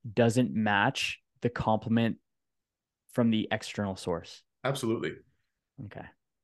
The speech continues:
Speaker 2: Absolutely. I, I, a hundred percent. Right. Um, so from, from what I've seen and, and my own experience, right, 'cause this is something that I, I struggle with too sometimes, uh, it can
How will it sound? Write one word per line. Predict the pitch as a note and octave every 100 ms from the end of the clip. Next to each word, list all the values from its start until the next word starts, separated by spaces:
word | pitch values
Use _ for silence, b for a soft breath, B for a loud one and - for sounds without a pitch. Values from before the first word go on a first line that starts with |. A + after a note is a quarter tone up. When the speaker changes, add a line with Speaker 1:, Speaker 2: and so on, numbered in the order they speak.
| _ _ _
Speaker 2:
Absolutely. | A#2 A2 G2+ F#2+ E2+
I, | D#2+ F2+
I, | - E2 - A2
a |
hundred | A2 B2 A2
percent. | F#2+ - D#2+ - - b b b b _ _
Right. | F#2 G2 G#2 - _ -
Um, | G2+ F#2 - - _ _ _ _ _ _ _ _ _ _ _ _ -
so | - - A#2+ A2+ G#2+ - - - _ -
from, | - B2+ A#2+ A2+ F#2
from | - A#2+ A2 -
what | G#2+ B2
I've | B2+ C3
seen | B2 A#2
and, | A2
and | A2 G#2+ F#2+
my | G2 G#2
own | G2+
experience, | F2+ - G2+ F2 F2 F2
right, | F#2
'cause | F2 F#2
this | F2+
is | F2+
something | F2 F2
that | F2
I, | F2+ F2+ - -
I | F#2
struggle | - F#2+ F#2+
with | F#2+
too | -
sometimes, | - - - - - - - b b b b G#2+
uh, | G2 E2+ - - _ _ _ _ _ _ _ _ _ _ _ _ _ _ _ _ _ _
it | C3 C3
can | C#3+